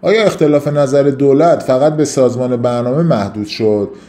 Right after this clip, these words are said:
و آیا دیگر نهادهای اقتصادی مثل بانک مرکزی و وزارت امور اقتصاد و دارایی را نیز در بر می‌گرفت؟ پاسخ: اپوزیسیون علاوه بر سازمان برنامه،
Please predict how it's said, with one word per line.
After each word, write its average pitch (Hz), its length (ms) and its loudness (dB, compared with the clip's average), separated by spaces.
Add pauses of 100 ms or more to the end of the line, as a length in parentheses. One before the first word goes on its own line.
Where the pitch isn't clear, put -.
(140)
و 127 60 0
آیا 156 320 4
دیگر 127 360 2
نهادهای 127 560 0
اقتصادی 120 640 -2
مثل 117 360 -2
بانک 113 340 0
مرکزی 110 680 -2
و 117 100 0
وزارت 107 640 0
امور 110 400 -4
اقتصاد 104 580 -4
و 110 60 -2
دارایی 107 480 2
را 139 140 2
نیز 127 340 -4 (360)
در 120 200 0
بر 135 180 2
می‌گرفت؟ 101 600 -2 (1120)
پاسخ: 117 460 -2 (480)
اپوزیسیون 151 880 2
علاوه 127 360 4
بر 147 160 2
سازمان 120 520 0
برنامه، 120 720 0